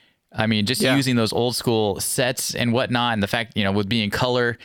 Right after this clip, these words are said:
Speaker 1: all of that would have been amazing. 'Cause to me, it kind of was like, uh, The Wizard of Oz in space, as far as all the colorful
Speaker 2: Yeah.
Speaker 1: sets and costuming. So yeah, I feel like it was just definitely, and even,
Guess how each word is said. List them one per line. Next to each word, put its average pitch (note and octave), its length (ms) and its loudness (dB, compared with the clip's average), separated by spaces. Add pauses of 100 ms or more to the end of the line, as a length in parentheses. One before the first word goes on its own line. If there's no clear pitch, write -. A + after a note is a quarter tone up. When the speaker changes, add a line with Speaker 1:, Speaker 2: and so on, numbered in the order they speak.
(120)
Speaker 1:
all D3 220 0
of D3+ 60 0
that C3 120 0
would A#2 80 2
have A#2 60 -2
been G#2+ 100 0
amazing. G#2+ 400 0
'Cause - 160 -4
to E3+ 80 0
me, F#3 120 0
it C#3 80 -4
kind D3 220 -2
of C#3 60 0
was B2 160 -2
like, A2+ 300 -2 (440)
uh, G2+ 140 0
The A2 100 0
Wizard A#2 300 0
of G#2+ 80 -2
Oz A2 320 0
in F#2 140 0
space, - 540 -4 (120)
as G2+ 140 -2
far G#2+ 180 2
as G#2 100 0
all G#2 120 0
the F#2+ 80 -2
colorful G2 600 -2 (300)
Speaker 2:
Yeah. A2 220 0
Speaker 1:
sets G#2+ 560 -2
and F#2+ 360 -2
costuming. G#2 880 0 (840)
So A2+ 160 0
yeah, G2 260 0
I A2+ 80 0
feel C3 200 -2
like C3 120 0
it B2 60 2
was A2+ 100 0
just G#2+ 160 -6
definitely, A2 380 0
and C3+ 120 0
even, D3+ 460 0